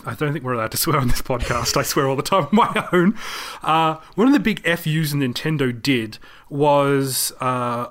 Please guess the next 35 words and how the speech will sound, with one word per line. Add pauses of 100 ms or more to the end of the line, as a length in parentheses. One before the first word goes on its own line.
obviously
this
game
was
originally
started
to
be
designed
for
the
Wii
U, (380)
and (520)
that (100)
inventory
would
have
been
so
damn
useful
on
the
Wii
U
gamepad
'cause
you
would
have
had
a
second
screen.